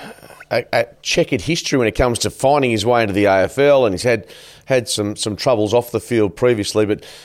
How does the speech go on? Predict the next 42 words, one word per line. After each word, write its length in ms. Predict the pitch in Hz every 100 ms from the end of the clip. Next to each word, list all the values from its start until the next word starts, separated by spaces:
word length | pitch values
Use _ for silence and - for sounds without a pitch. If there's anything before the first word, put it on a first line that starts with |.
| -
this 220 | - -
is, 200 | 120 98
this 160 | 135 -
is 120 | 98
massive 380 | 95 123 - 107
news, 460 | 107 139 156 - 123
and, 260 | 117 120
and 160 | 113 104
the 40 |
Richmond 360 | 101 139 120 110
Footy 180 | 120 117
Club 200 | 117 107
has 100 | -
come 160 | 120
out 80 | 113
and 100 | 73
said 200 | - 101
they 100 | 101
will 140 | 101
continue 420 | 95 92 - 131 95
to 100 | 95
support 460 | - - 120 139
him. 200 | 143 160
The 100 | 110
allegations 600 | 101 98 104 107 101 90
are 80 | 95
that 140 | 92
he 80 | 92
was 120 | 90
involved 340 | 92 87 98 87
in 80 | 90
some 140 | 90
burglaries 600 | 82 110 98 107 101 90
with 120 | 95
some 160 | - 87
commercial 440 | - 98 101 -
properties 540 | 82 120 - 117 113 - - - - -
over 240 | 117 123 107
December. 420 | 95 - 127 92
So 160 | - 107
obviously, 360 | 113 - 101
I, 140 | 87